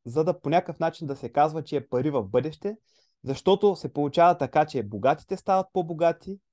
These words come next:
те имат властта да правят промени върху протокола и са го, и са ги правили тези промени. Ако мине период от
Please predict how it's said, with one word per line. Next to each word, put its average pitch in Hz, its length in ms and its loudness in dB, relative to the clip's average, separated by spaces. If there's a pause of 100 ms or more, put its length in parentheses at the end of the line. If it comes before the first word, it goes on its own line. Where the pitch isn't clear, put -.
(380)
те 131 80 2
имат 165 260 2
властта 185 380 -2
да 185 140 -2
правят 180 280 4
промени 170 320 -6
върху 165 260 -6
протокола 151 680 -2
и 131 80 -12
са 135 120 -10
го, 120 180 -8 (160)
и 175 40 -8
са 135 140 -6
ги 131 80 -6
правили 185 400 2
тези 113 200 -2
промени. 98 320 -12 (220)
Ако 147 260 2
мине 214 320 2
период 180 320 4
от 147 220 -6